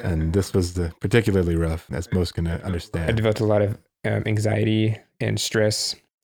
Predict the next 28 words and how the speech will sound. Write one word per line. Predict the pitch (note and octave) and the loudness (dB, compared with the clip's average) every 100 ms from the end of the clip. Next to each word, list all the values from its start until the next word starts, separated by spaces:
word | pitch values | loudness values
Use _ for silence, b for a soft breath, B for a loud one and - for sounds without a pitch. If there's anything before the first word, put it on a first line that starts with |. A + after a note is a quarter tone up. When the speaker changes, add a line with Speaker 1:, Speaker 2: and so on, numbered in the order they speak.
| _ - | _ -2
Speaker 2:
and | A2 | 2
I | G#2 | 2
even | G#2+ | 2
had | A2 G#2+ G2+ A2 _ - | 0 0 0 -2 _ -2
thoughts | G#2 G#2 | 0 0
about | G#2 G#2+ - | 0 0 0
quitting | A2+ G#2+ | 2 2
my | G#2 | 2
job. | G#2 G#2 G#2+ A2 - _ | 2 2 2 0 -4 _
The | C3+ | -2
dream | A2 B2 | 2 4
and | B2 | 4
the | G#2+ | 2
passion | - A2 - G#2+ | 2 0 0 -2
was, | G2+ B B _ | -2 B B _
was | - | -4
kind | A#2+ | 0
of | G#2 | 2
faded | A2 G#2+ G#2 | 2 4 4
already, | G#2+ G#2 G#2 G#2 B B _ | 4 2 2 0 B B _
and | A#2 G#2 G2+ G2+ | -2 0 2 0
the | - A2+ | 0 2
only | A2 | 2
thing | A2+ | 2
on | G#2+ | 2
my | G#2 | 2
mind | G#2 G#2 G2+ | 2 2 2
was, | G#2 G2+ - - - | 0 0 -2 -6 -10